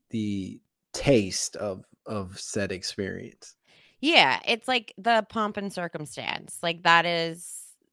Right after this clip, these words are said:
Speaker 2: I, I want the, I want the lights, camera, action. I want, so I would,
Speaker 1: Mm.
Speaker 2: that would be my fuck. I would fuck dinosaur oatmeal.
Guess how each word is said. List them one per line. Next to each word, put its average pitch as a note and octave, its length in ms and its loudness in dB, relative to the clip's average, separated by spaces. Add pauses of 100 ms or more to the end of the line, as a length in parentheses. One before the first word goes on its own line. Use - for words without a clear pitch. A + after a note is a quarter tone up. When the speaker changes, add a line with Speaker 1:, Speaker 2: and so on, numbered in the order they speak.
(420)
Speaker 2:
I, F3 280 2
I D#3 140 4
want E3 440 2
the, D3 840 2 (300)
I D3+ 220 2
want D#3+ 220 0
the D#3+ 120 0
lights, D3 320 -2
camera, C#3+ 340 0
action. C3 840 2
I C3+ 120 -2
want, C3 240 0
so E3 200 2
I F#3 140 10
would, A3 120 0
Speaker 1:
Mm. A3 40 8
Speaker 2:
that G#3 160 10
would A3 80 2
be A#3 100 0
my F3 160 0
fuck. C3+ 400 4 (180)
I D#3+ 140 6
would F3+ 160 2
fuck E3 320 6
dinosaur C#3 560 2
oatmeal. A#2+ 640 0